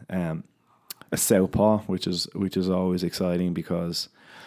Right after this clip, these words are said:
if you have a thousand hours of sparring behind you, statistically, probably, um, seven hundred of those hours, even maybe higher than that, is against orthodox.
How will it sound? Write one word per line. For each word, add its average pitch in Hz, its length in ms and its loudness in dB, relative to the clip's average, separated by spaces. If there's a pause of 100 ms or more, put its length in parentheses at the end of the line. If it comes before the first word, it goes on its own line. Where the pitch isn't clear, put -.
(800)
if 98 140 2
you 110 160 8
have 95 640 2
a - 60 -10
thousand 98 540 2
hours 92 500 0
of 85 160 -8
sparring 101 400 2
behind 87 400 0
you, 87 200 -2 (680)
statistically, 104 840 0
probably, 90 1000 0 (580)
um, 80 720 -4
seven 90 460 0
hundred 95 300 0
of 90 100 -2
those 87 260 0
hours, 87 600 -4 (240)
even 87 260 -2
maybe 85 280 0
higher 104 340 0
than 87 80 -2
that, 82 160 -2
is 82 100 -4
against 82 480 -4
orthodox. 95 600 -6